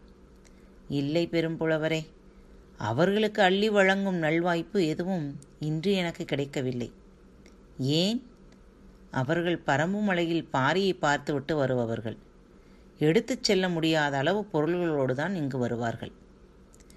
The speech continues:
என்னை நன்கு அறிந்து கீழ்க்குடி பாணர் கூட்டம் அது. எனவே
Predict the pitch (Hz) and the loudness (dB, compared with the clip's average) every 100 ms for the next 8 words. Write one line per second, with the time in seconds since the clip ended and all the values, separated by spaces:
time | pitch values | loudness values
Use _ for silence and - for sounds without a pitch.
0 | - - 143 147 156 147 139 165 185 214 | -20 -8 -2 0 0 0 0 -2 0 2
1 | 156 147 143 139 170 - - 208 220 185 | 2 0 -4 -6 -8 -6 -2 -2 0 -2
2 | 151 143 139 139 135 - 147 160 - 139 | -2 -2 -2 -2 -4 -6 -6 -6 -6 -6
3 | 123 - - - - - - - - - | -8 -12 -20 -20 -20 -20 -20 -20 -20 -16
4 | - 151 151 156 170 127 | -4 0 0 0 0 -2